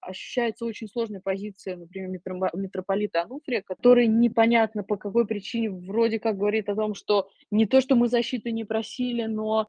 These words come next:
То есть он даёт понять, что он находится в очень сложном положении. И, конечно, ситуация тут просто, э, ужасная. Что, как Ватикан это всё видит? Ватикан, <laughs> во-первых, на это всё смотрит сейчас. И папа такую занял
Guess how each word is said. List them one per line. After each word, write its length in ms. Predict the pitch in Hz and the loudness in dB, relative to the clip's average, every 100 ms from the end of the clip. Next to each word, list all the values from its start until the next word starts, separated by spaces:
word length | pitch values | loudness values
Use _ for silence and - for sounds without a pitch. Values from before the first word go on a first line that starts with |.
| - | -2
То 80 | 208 | -2
есть 100 | 214 | 0
он 100 | 220 | 2
даёт 240 | 240 240 | 2 2
понять, 220 | 220 233 | 0 -2
что 100 | - 214 | -4 -6
он 40 | |
находится 340 | 202 233 220 | -2 -4 -2
в 100 | 196 | 0
очень 280 | 254 254 220 | 0 0 -6
сложном 440 | - 233 202 180 170 | -2 -2 0 -4 -2
положении. 880 | 190 196 190 190 165 170 220 294 - _ _ _ _ - | 0 0 0 0 -2 -4 -6 -4 -6 _ _ _ _ -6
И, 480 | 208 214 214 214 196 | -2 -2 0 -2 -2
конечно, 360 | 202 254 220 | -2 -2 -4
ситуация 500 | - - 214 220 190 - | -8 -6 -6 -4 -8 -8
тут 140 | 170 | -4
просто, 360 | 196 196 - 180 175 202 - | -2 -2 0 -2 -2 -8 -8
э, 60 | |
ужасная. 920 | 180 175 - - 196 175 175 190 190 | -4 -2 -2 0 4 4 4 -8 -14
Что, 720 | - - 240 220 202 190 180 | -4 4 6 6 6 6 4
как 220 | - 233 202 | 4 4 4
Ватикан 460 | 214 254 202 165 - | 2 4 4 4 0
это 100 | - | -16
всё 220 | - - 175 | -8 -2 0
видит? 280 | 165 156 - | 0 -6 -8
Ватикан, 420 | 196 240 359 370 214 - | -8 0 0 0 -4 -10
<laughs> 140 | - | -6
во-первых, 400 | 214 202 269 339 - | 0 2 4 2 2
на 60 | 214 | 0
это 100 | - | 0
всё 260 | - 277 254 | 0 0 0
смотрит 580 | - 277 254 185 - - | 2 8 8 8 2 -12
сейчас. 380 | _ - - - _ - - - 226 - | _ -14 -12 -12 _ -20 -20 -18 -18 -6
И 500 | 214 208 208 208 208 202 | -2 0 0 2 0 4
папа 200 | 277 285 | 2 2
такую 240 | 285 277 262 | 0 2 4
занял 320 | 277 262 | 4 4